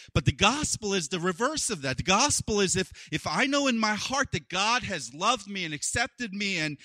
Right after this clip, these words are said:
and freely by grace through the work of Jesus Christ saved me,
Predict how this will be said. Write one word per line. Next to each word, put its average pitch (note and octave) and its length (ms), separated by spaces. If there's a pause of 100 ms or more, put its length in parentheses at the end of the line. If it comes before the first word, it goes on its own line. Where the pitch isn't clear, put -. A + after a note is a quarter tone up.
(180)
and D#3 160
freely A#3 720
by E3+ 240
grace A3 580 (160)
through G#3+ 220
the G#3 80
work G#3+ 200
of F#3+ 60
Jesus F#3+ 380
Christ C#4+ 560 (240)
saved B3+ 500
me, G3+ 280